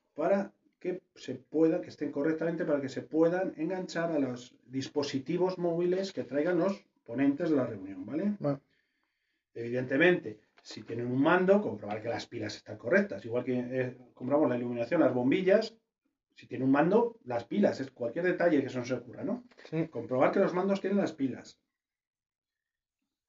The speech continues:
Speaker 1: Que la pantalla está limpia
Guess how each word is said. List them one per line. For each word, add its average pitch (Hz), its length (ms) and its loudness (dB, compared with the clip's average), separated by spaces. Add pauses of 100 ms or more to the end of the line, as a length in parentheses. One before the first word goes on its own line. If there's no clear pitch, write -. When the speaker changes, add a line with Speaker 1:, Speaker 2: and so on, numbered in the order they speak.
(140)
Speaker 1:
Que 131 800 4
la 131 220 2
pantalla 131 540 2
está - 500 -2
limpia 202 840 4